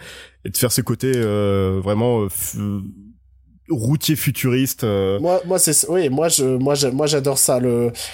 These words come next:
Speaker 2: c'est ça qui m'énerve avec Ridley Scott, c'est que, pour moi, Alien, vous imaginez pas à quel point c'est ma bible.
Speaker 1: <laughs>
Speaker 2: Et que, euh, ce côté, euh, science-fiction rétro, c'est un truc que j'aime, quoi.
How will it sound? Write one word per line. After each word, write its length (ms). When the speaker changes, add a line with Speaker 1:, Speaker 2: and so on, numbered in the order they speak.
Speaker 2:
c'est 160
ça 180
qui 140
m'énerve 340
avec 160
Ridley 220
Scott, 340
c'est 140
que, 440
pour 160
moi, 200
Alien, 520
vous 160
imaginez 380
pas 120
à 40
quel 160
point 140
c'est 140
ma 160
bible. 440
Speaker 1:
<laughs> 360
Speaker 2:
Et 160
que, 200
euh, 680
ce 200
côté, 680
euh, 540
science-fiction 840
rétro, 680
c'est 180
un 80
truc 200
que 100
j'aime, 380
quoi. 220